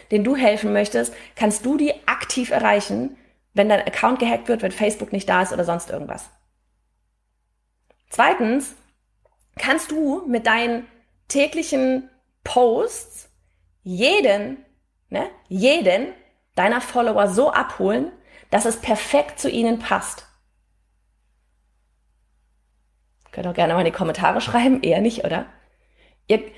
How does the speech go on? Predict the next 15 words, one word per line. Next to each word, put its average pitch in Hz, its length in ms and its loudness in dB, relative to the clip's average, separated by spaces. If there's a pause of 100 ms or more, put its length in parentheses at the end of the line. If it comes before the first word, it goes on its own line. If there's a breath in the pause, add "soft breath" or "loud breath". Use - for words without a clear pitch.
(160 loud breath)
kannst 269 360 0
du 311 120 2
mit 277 140 0
deinen 220 180 2
täglichen 262 460 -2
Posts 185 380 -2
jeden 233 480 2
deiner 202 320 2
Follower, 180 500 0
jeder 220 300 2
deiner 233 280 0
Abonnenten, 202 480 0
Abonnentinnen 175 560 -2
so 175 240 2
abholen, 180 580 0